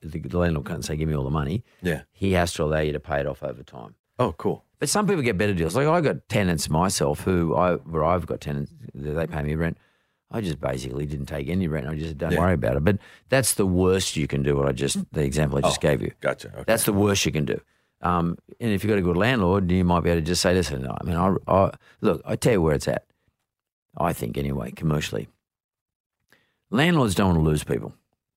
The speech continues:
Speaker 2: Hmm.
Speaker 1: because right now the hardest thing to do is get a
Speaker 2: Hmm.
Speaker 1: tenant in commercial environment or re-, and or retail environment. Very, very difficult. And if you're a good tenant,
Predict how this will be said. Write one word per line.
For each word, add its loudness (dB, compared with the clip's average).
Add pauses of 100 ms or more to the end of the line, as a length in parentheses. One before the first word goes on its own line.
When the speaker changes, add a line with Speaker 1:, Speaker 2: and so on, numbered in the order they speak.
(340)
Speaker 2:
Hmm. -4
Speaker 1:
because 0
right 4
now 2
the -2
hardest 0
thing 0
to -8
do -2
is -2
get 0
a -2
Speaker 2:
Hmm. -2
Speaker 1:
tenant -6 (460)
in 0
commercial 2
environment 0
or 0
re-, 0
and 0
or 4
retail 0
environment. -2
Very, 4
very 0
difficult. -6 (640)
And 4
if 0
you're 6
a 4
good 0
tenant, 2